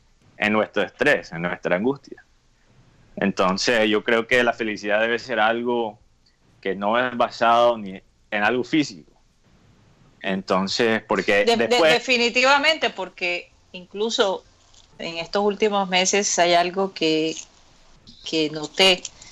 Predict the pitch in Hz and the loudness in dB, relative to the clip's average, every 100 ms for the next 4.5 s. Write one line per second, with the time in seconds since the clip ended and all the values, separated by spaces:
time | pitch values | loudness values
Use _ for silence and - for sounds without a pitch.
0 | - - _ _ - 160 151 151 147 - | -20 -20 _ _ -2 0 0 -2 -4 -8
1 | 160 156 156 165 160 180 180 170 - 156 | -6 -4 -4 -4 -2 0 2 0 -2 -6
2 | 151 170 175 - 196 170 160 170 165 196 | 0 0 0 -2 -2 0 2 4 2 2
3 | 185 165 156 147 147 151 156 165 175 185 | 2 2 0 -2 -4 0 4 4 2 -4
4 | - 156 156 165 | -6 -2 2 0